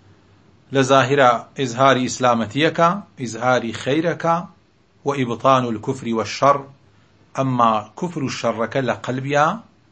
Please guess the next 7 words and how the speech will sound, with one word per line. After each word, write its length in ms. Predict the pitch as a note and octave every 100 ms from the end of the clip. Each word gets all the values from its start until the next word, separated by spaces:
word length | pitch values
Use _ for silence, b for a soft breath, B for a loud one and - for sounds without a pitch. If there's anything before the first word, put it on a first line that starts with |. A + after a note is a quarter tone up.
| -
ئەشارێتەوە، 840 | - A#2 A2+ B2+ E3+ E3+ A2+ G#2+ G2+ A2+
مەخفی 440 | A2+ A2+ - D#3+ E3
ئەکا. 320 | C3 - G#2+ G2+ _ _ _ _ _ _ _ _ _ _ _ _ _ _ _ _ _ _ _ _ _ -
ئەمما 240 | D3+ C#3 B2+
لە 40 |
زاهریشا 800 | A2 A#2+ A2+ C3+ C3 - A2+ G#2+ B2
موسڵمانە 720 | A#2 - A2 A#2 B2+ A#2+ A#2